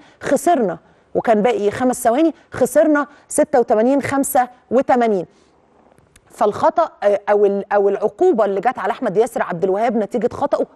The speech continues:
غيرت مسار المباراه تماما، ولكن اتعاقب مره كمان ماديا.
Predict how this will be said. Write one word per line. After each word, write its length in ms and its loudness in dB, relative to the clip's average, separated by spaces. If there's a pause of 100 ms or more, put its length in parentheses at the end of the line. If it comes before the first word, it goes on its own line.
غيرت 440 2 (320)
مسار 600 2
المباراه 600 2 (240)
تماما، 460 0 (680)
ولكن 600 2 (240)
اتعاقب 680 -2
مره 320 2
كمان 520 2
ماديا. 580 2